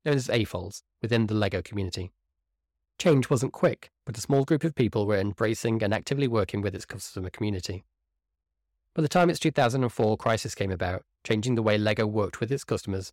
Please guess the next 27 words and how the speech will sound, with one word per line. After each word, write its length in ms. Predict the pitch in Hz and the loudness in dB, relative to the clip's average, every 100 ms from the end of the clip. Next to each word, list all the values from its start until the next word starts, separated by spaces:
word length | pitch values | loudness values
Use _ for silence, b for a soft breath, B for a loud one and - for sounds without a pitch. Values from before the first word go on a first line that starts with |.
| - | -6
became 220 | - 117 | 0 0
a 20 | |
core 240 | - 147 127 | 0 -2 0
part 300 | 110 95 - | -2 -2 -4
of 80 | 110 | -6
Jurgen's 340 | 117 110 117 110 | 0 2 2 2
shared 320 | 104 98 90 | 2 0 0
vision 300 | 95 - 98 | -6 -6 -4
strategy. 500 | 113 107 95 95 - _ _ _ _ _ _ _ _ _ _ _ | -4 -4 -6 -10 -14 _ _ _ _ _ _ _ _ _ _ _
In 100 | 147 | 2
August 240 | 160 156 | 2 2
two 80 | 165 | 2
thousand 320 | 139 123 131 117 | 2 2 0 0
five, 400 | 110 95 92 - _ - | 2 2 0 -8 _ -2
Jurgen 240 | 123 151 | 0 2
attended 340 | 143 113 104 - | 0 -2 -2 -2
a 60 | |
fan 180 | 101 92 | -4 -4
convention 540 | 101 104 120 - 90 - _ | -4 -2 -2 -4 -8 -14 _
and 100 | 117 | -4
saw 180 | - 123 | 0 0
for 120 | 165 | 2
himself 420 | 156 - 101 98 | 2 2 2 0
the 80 | - | -6
passion 380 | - 95 101 110 | -6 -4 -4 -4
and 140 | 120 | -2
value 320 | 113 95 87 | 0 0 -2